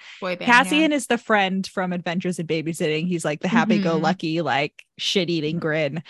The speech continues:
Speaker 1: Mm-hmm.
Speaker 2: And then, uh, Azriel is, uh, moody goth boy uh, with
Speaker 1: Mm-hmm.
Speaker 2: shadow friends, um, who I, who the whole
Speaker 1: It's giving
Speaker 2: fandom
Speaker 1: Snape, if he didn't bully children.
Speaker 2: No, the whole fandom simps over Azriel, and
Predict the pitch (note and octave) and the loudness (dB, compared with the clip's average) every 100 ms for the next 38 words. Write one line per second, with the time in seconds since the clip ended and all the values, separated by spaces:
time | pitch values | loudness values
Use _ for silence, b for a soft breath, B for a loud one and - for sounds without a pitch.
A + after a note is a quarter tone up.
0 | B B A3 A3 G3 F#3+ F3 F3 - _ | B B 0 2 4 4 4 0 -4 _
1 | - G3+ F#3 - G3+ G#3+ A3 A3 A3 F#3+ | 2 4 6 6 4 2 4 6 6 4
2 | F#3+ - - - F3+ D#3+ D#3 D#3 - F#3+ | 0 -2 -8 -2 0 2 0 -2 -4 -4
3 | F3+ G3+ G#3 A#3 A#3 G#3+ F3+ E3+ E3+ E3+ | 2 2 2 2 2 0 -4 0 0 0
4 | - E3+ D#3+ D#3 D#3+ - b b b - | -6 -4 -2 -2 -4 -10 b b b -4
5 | E3+ D#3+ F#3 E3+ F#3 - F#3 F3+ F3 - | 0 0 0 -2 -2 2 4 4 0 0
6 | D#3 D#3 D3+ E3+ - F#3 E3 D#3 G3+ - | 0 0 -2 -8 -2 2 2 2 0 4
7 | A#3 A#3+ C#4 B3 C4+ - _ B3+ B3 F4 | 6 8 6 4 -2 -4 _ 0 6 6
8 | F4 D#4 C#4+ E4+ A#3+ A3 - F3+ F3 F3+ | 6 6 6 6 4 0 -2 0 0 -4
9 | - G3 G3 F#3 E3+ F3+ F3 F3+ F#3 F#3 | -10 -4 -2 -2 -4 -2 -4 -4 -4 -2
10 | G#3+ B3+ A3+ G#3+ G3 F3+ B3+ B3+ - C#4+ | 2 4 4 4 2 0 0 -2 2 2
11 | D#4 - E4 D#4 D4+ B3+ - F3+ F3 G#3+ | 2 -2 -4 -4 -6 -6 -6 -6 -2 -2
12 | G#3+ A3+ G#3+ A3 A3+ A#3+ B3 B3 - G#3 | 0 0 2 0 0 0 2 2 0 -4